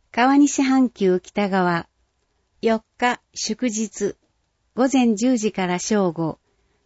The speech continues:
午後一時十五分から四時。市役所。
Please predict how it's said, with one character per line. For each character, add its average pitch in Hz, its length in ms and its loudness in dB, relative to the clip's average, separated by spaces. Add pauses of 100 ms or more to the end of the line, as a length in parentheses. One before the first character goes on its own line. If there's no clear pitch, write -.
(180)
午 254 160 4
後 220 180 -2
一 254 280 -4
時 233 160 -2
十 247 240 0
五 254 120 2
分 226 240 0
か 185 140 -6
ら 175 180 -2
四 190 160 0
時。 160 280 -8 (1700)
市 - 160 -4
役 262 260 0
所。 175 360 -4